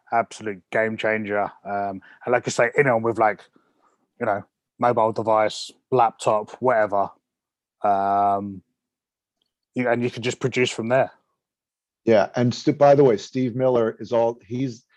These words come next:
Speaker 2: he's the voice of The Shave. He's the guy who, at the end of the video, says, "It's all about the shave."
Speaker 1: That's interesting, 'cause I, I actually thought that was you.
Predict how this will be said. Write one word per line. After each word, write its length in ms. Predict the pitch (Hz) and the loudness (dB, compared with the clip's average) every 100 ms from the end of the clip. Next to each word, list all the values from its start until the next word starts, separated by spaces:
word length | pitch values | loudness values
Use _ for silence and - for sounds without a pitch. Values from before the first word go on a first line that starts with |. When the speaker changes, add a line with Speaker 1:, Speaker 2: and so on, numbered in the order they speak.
| _ _ _ | _ _ _
Speaker 2:
he's 280 | 147 160 | 2 4
the 180 | 113 127 | 2 -2
voice 540 | 101 98 120 131 123 135 | -2 -2 2 2 2 -2
of 140 | 101 | -6
The 80 | 110 | -6
Shave. 380 | - 117 98 82 | -2 -2 -2 -4
He's 260 | 101 120 117 | -4 -4 -2
the 100 | 120 | -2
guy 360 | 120 117 113 110 | 0 2 2 0
who, 240 | 107 120 | -2 -6
at 140 | 110 95 | -8 -6
the 160 | 107 | -2
end 160 | 107 113 | -2 -2
of 80 | 107 | -2
the 80 | 95 | 0
video, 440 | 104 101 92 90 | -2 -2 -4 -6
says, 340 | - 90 85 - - _ _ | -6 -8 -8 -12 -20 _ _
"It's 300 | 110 98 - - | -2 -2 -4 -4
all 400 | - 123 110 92 | 4 6 6 4
about 420 | 101 104 95 95 - | 0 0 -2 -4 -6
the 80 | |
shave." 640 | 98 - 113 98 - - - - _ _ _ _ _ - - - _ - - _ - | -8 -4 -2 -2 -2 -8 -16 -20 _ _ _ _ _ -20 -20 -20 _ -20 -20 _ -4
Speaker 1:
That's 180 | 156 202 | 0 2
interesting, 420 | 160 165 - 120 | 2 2 0 -2
'cause 120 | 143 | 2
I, 80 | 170 | 4
I 320 | 131 151 147 | 4 4 4
actually 180 | 170 - | 2 0
thought 140 | 160 | 0
that 120 | 147 127 | 2 0
was 160 | 123 | 2
you. 220 | 160 123 | 4 2